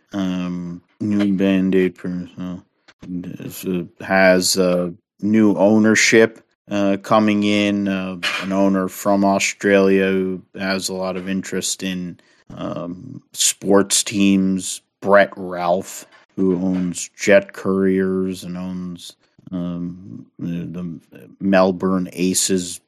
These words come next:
Baseball Club, Rugby League's Melbourne Storm, netball team, whatever that is, Sunshine Coast Lightning Basketball, Melbourne United. And, um, so they're gonna be the majority owners of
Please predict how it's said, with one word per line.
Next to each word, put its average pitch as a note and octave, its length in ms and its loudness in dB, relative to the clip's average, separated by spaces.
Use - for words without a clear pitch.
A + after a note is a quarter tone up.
Baseball F#2+ 640 2
Club, F#2+ 540 -2
Rugby F#2+ 540 2
League's F#2 600 -4
Melbourne F#2 500 0
Storm, F#2+ 600 0
netball F#2 840 0
team, F#2 280 -6
whatever F2 260 -8
that F2+ 180 -6
is, F2+ 120 -6
Sunshine F#2 600 -2
Coast F2+ 340 -6
Lightning F#2 340 -2
Basketball, F#2 520 -2
Melbourne F2+ 640 -6
United. F#2 640 -2
And, F2 460 -8
um, E2+ 500 -8
so F2 340 -6
they're G2 260 6
gonna F#2+ 220 4
be F#2 200 -2
the F#2+ 120 0
majority F#2+ 800 2
owners G#2+ 760 2
of F#2+ 560 2